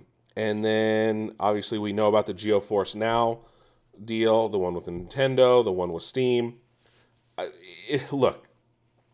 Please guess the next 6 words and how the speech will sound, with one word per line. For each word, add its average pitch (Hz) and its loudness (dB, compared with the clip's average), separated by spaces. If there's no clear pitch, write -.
at 135 -4
this 175 0
point, 147 -2
they're 123 2
signing 123 -2
deals 104 0